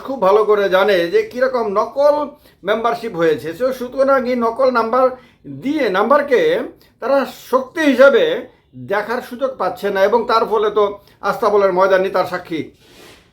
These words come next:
যেখানে তারা সামান্য একটা বিশাল মেম্বারশিপ থাকা সত্ত্বেও আস্তাবলের ময়দানের, আহ, মানে অর্ধেক ভরাতে তাদের দম বেরিয়ে গেছে। তো সুতরাং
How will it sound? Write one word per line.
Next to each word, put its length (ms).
যেখানে 280
তারা 180
সামান্য 360
একটা 140
বিশাল 360
মেম্বারশিপ 480
থাকা 240
সত্ত্বেও 400
আস্তাবলের 500
ময়দানের, 440
আহ, 680
মানে 160
অর্ধেক 320
ভরাতে 300
তাদের 280
দম 200
বেরিয়ে 340
গেছে। 200
তো 40
সুতরাং 380